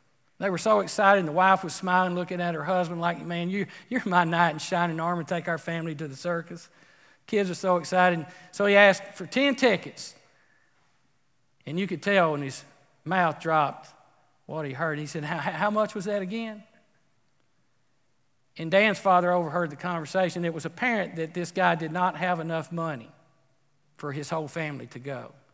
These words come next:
So Dan says he remembers his father pulling a twenty dollar bill out. It's probably the only twenty dollars he had to his name. And he dropped it down at the shoe of that guy.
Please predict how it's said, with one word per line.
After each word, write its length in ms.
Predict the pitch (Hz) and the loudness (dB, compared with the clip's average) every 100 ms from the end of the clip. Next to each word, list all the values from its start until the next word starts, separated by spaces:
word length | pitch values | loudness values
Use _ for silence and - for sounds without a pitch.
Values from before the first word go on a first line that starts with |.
| _ _ _ _ _ _ | _ _ _ _ _ _
So 180 | - 175 | -4 -2
Dan 260 | 196 262 233 | 2 2 2
says 200 | 233 220 | 2 2
he 120 | 240 | 0
remembers 420 | 208 214 208 170 | 0 -2 -2 -2
his 120 | 170 | -4
father 340 | - 208 196 156 | 0 4 4 2
pulling 280 | 190 185 | -2 -4
a 140 | 156 139 - _ _ _ _ _ _ _ _ | -6 -8 -16 _ _ _ _ _ _ _ _
twenty 240 | - 220 208 | -4 -2 6
dollar 200 | 202 190 | 8 8
bill 220 | 190 185 | 6 6
out. 100 | 160 | 6
It's 100 | 147 | 4
probably 200 | 190 160 | 2 2
the 140 | 151 | 2
only 360 | 170 196 208 208 | 0 2 2 -2
twenty 300 | 202 208 190 | -4 -6 -4
dollars 400 | 180 180 175 151 | 0 2 0 -2
he 100 | 156 | -8
had 320 | 143 165 160 | -6 -6 -6
to 80 | 151 | -8
his 160 | 139 151 | -10 -10
name. 400 | 151 143 117 - - _ _ _ _ _ | -8 -8 -10 -16 -20 _ _ _ _ _
And 80 | 143 | -8
he 60 | 143 | 0
dropped 300 | 185 208 196 | 4 4 4
it 80 | |
down 240 | 170 190 175 | 0 0 0
at 100 | 160 | -4
the 80 | 143 | -10
shoe 380 | - 190 185 | -6 -4 -2
of 80 | 139 | -2
that 240 | 151 156 151 | -4 -6 -4
guy. 340 | 160 147 127 | -4 -4 -6